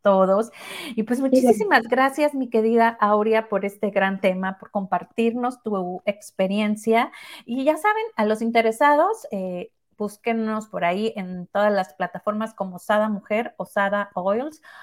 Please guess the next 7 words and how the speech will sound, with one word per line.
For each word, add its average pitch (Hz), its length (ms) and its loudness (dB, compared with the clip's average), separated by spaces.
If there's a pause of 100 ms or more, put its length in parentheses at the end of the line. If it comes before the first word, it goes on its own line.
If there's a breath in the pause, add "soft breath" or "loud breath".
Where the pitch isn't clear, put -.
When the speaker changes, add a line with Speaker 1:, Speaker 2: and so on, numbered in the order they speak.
(180 loud breath)
Speaker 1:
y 320 200 -8
también 294 480 0
a 233 80 -2
nuestra 214 260 0
queridísima 220 580 -4
Aurea 214 560 0
Aquino. 175 600 -8